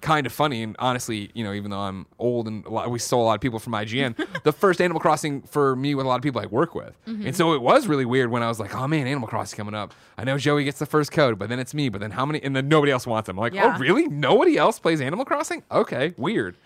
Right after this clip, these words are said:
Speaker 2: Yeah, I think, I don't think it'll get game of the year,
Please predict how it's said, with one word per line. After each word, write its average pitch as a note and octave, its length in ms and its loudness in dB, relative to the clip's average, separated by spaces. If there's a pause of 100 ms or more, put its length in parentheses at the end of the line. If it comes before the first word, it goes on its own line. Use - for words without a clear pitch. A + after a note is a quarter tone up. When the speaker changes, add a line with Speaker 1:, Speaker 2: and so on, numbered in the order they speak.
(120)
Speaker 2:
Yeah, F#3+ 340 0
I C4+ 140 0
think, D4 360 -4 (1300)
I B3+ 100 4
don't D4 220 0
think D#4 220 -2
it'll A#3+ 180 2
get G3 420 0 (200)
game G3+ 200 -4
of F#3+ 120 -6
the F3+ 100 -4
year, F3 280 -4